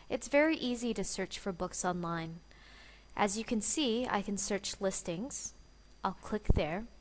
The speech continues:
And I can enter either the author's name, the f-, uh, the last name or the first name, or I can enter the title of the book if I already know what book it is. I'm going to look up books by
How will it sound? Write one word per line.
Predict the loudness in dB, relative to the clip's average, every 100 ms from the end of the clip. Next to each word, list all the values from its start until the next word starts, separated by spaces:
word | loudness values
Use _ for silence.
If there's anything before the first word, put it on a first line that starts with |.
| -20 -20 -20 -20 -20 -20 -20 -6
And | 2 4 4 4 0 -4 2
I | 6 6
can | 4 2
enter | 2 2 2 4 4 0 -2
either | 0 2 2
the | 0
author's | 2 0 2 0 0 2
name, | 2 2 0 -4 -10 -6
the | -4
f-, | -4 -14 -6
uh, | 0 2 2 -2 -2
the | 2
last | 6 6 4
name | 2 0 0
or | -2
the | -2
first | -4 -4 -4
name, | -4 -6 -8 -14 -20 -20 -6
or | 4 6
I |
can | 4 -2
enter | -2 -2 -2 -2 -2 -4 -4
the | -6
title | -4 -4 -2 0
of | -2
the | -4
book | -2 -2 -2
if | -10 -6
I | -4
already | -2 -2
know | 0 0 0
what | 0 -4 -4
book | -8 -8
it | -8
is. | -8 -8 -10 -12 -20 -20 -20 -20 -20 -12
I'm | -6
going | -2 0
to | 2
look | 2 2 2
up | 0 -2 0
books | 0 2 -2
by | 0 0 2 2 0 -2